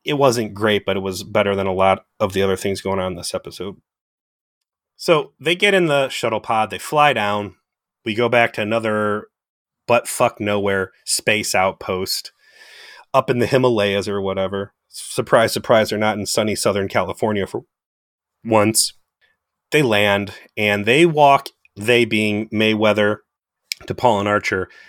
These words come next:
they walk into Space Tavern, which is full of so many different special effects makeup jobs. Like, I couldn't imagine what the budget was for this thing.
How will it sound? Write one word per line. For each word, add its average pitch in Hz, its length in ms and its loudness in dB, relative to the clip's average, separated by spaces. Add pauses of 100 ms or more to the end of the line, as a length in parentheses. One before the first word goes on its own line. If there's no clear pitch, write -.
(180)
they 110 120 0
walk 123 400 2
into 113 640 -6 (100)
Space - 520 0
Tavern, 98 600 -4 (320)
which 110 200 -6
is 110 260 -4 (180)
full 151 260 2
of 117 100 0
so 160 200 2
many 175 500 2 (1080)
different 147 460 0 (1040)
special - 520 0
effects - 400 0
makeup 107 380 -2
jobs. 95 440 2
Like, 98 160 -2
I 117 100 4
couldn't 139 240 2
imagine 110 300 2
what 95 120 -4
the - 60 -8
budget 92 340 0
was 92 220 -4
for - 160 -12
this 90 200 -8
thing. 104 280 -12